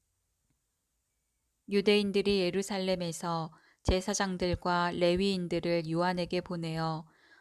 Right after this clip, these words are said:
"내가 누구냐?" 물을 때에 요한의 증언이 이러하니라. 요한이 드러내어 말하고 숨기지 아니하니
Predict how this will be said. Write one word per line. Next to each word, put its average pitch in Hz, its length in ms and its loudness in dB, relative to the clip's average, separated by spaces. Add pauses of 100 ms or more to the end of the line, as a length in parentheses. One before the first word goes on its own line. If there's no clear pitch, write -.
"내가 185 400 4
누구냐?" 185 640 0
물을 175 260 -2
때에 156 640 -6 (180)
요한의 175 380 2
증언이 165 460 -4
이러하니라. 160 760 -4 (880)
요한이 196 360 4
드러내어 190 520 -2
말하고 175 440 -2
숨기지 202 520 -6
아니하니 165 800 -6